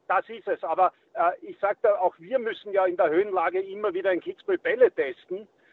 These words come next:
Und es ist nicht jeder Ball spielbar dort oben. Und dann kann man sich zumindest einen Vorwurf, muss man sich gefallen lassen als Veranstalter, dass sie den Ball nicht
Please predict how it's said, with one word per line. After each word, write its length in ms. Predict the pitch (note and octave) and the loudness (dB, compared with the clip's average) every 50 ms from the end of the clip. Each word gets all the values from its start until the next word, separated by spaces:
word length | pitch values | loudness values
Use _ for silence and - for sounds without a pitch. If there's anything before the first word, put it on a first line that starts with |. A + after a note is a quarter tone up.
| _ _ - | _ _ -6
Und 200 | E3 D3+ D#3 F3+ | -4 -2 -2 -2
es 120 | E3 - | -2 -4
ist 200 | A3 F3 - - | -6 -16 -12 -10
nicht 180 | A3 F#3 - - | -10 -8 -2 0
jeder 260 | F3 G3 G#3 A3 G3+ | 2 4 4 4 4
Ball 240 | - - - G#3 E3+ | 4 2 2 2 0
spielbar 460 | - - A3+ C4+ C#4+ - - G3 E3+ | -4 -8 -10 -10 -6 -2 0 0 0
dort 200 | C#3+ C#3+ C3 - | 0 0 -2 -2
oben. 260 | C3+ C3 B2 A#2+ C#3 | -2 -6 -6 -6 -4
Und 160 | C#3+ D3 C#3+ - _ _ _ _ _ _ _ - | -6 -6 -6 -6 _ _ _ _ _ _ _ -2
dann 220 | D#3+ E3+ F3+ E3+ - - | -2 -2 -2 -4 -10 -4
kann 220 | - F3 G3 A#3+ | 0 0 2 2
man 100 | B3+ A3+ | 2 -2
sich 200 | - A#3+ A3 - | -2 -4 -12 -6
zumindest 500 | - - A3+ G3 G#3+ A#3+ A#3+ A#3 F#3+ - | -2 -2 0 0 0 -2 0 0 0 0
einen 240 | F#3 F3+ F3+ G#3+ - | -2 -4 -4 -6 -2
Vorwurf, 380 | - F#3+ F#3+ G3+ A3 A#3 G3 - - G3+ | 2 2 4 4 4 2 0 0 -6 -12
muss 200 | F3+ G3+ - - | -12 -12 -12 -10
man 120 | - - | -12 -12
sich 160 | - G#3 F#3+ | -10 -10 -10
gefallen 320 | - - E3+ E3+ F#3 G#3 G3+ | -8 -2 -2 -2 0 0 0
lassen 260 | G3+ F#3+ F#3 - G3 | 0 0 0 0 -2
als 140 | F3+ F3 - | -4 -2 0
Veranstalter, 640 | - F3 C#3+ D#3+ G3 - - G3+ F#3 F#3 - G3 F3+ | 2 0 2 0 -2 -4 -2 0 0 0 0 0 0
dass 160 | F3+ F3 - | 0 0 0
sie 80 | F#3 | 0
den 180 | D#3+ F3+ F3 D#3+ | -2 -2 -2 0
Ball 260 | - D#3 C#3+ E3+ G3 | 0 0 2 0 0
nicht 380 | F#3+ F3 F#3+ A#3 A#3+ - - | 0 -2 -6 -6 -8 -12 -18